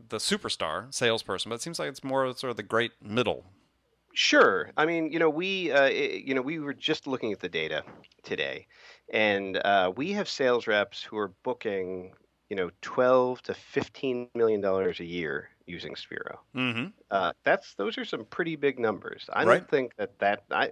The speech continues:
Speaker 2: I think it's maybe ten times the typical amount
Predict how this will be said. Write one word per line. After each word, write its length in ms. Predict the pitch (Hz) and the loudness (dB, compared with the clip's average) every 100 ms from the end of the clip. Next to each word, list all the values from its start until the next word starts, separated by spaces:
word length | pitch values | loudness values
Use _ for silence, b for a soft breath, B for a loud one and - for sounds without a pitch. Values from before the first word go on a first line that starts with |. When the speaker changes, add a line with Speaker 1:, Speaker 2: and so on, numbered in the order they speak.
| 101 | -2
Speaker 2:
I 60 | |
think 160 | 151 165 | -6 -8
it's 160 | - | -14
maybe 300 | 113 110 117 | -6 -4 -4
ten 320 | 101 - 135 131 | -6 -6 -4 -2
times 400 | 123 110 104 - | 0 0 -2 -6
the 280 | 92 82 B B B - | -6 -6 B B B 0
typical 380 | 117 98 87 78 | 0 2 0 -2
amount 300 | 80 76 | -2 -6